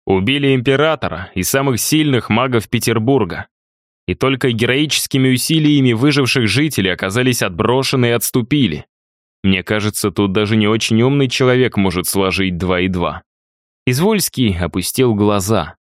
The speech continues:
Он тогда сам был подле моста, когда мальчишка, обезображенный скверной, свёл с ума императора и убил Максутова. Конечно, ни о каком героизме там речь не шла.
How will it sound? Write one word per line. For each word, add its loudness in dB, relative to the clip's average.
Он 0
тогда 0
сам 0
был 0
подле 0
моста, -2
когда -2
мальчишка, 0
обезображенный 0
скверной, 0
свёл 0
с -6
ума 2
императора 0
и 0
убил 2
Максутова. -2
Конечно, -2
ни 2
о -2
каком 0
героизме 0
там 0
речь -2
не -2
шла. -6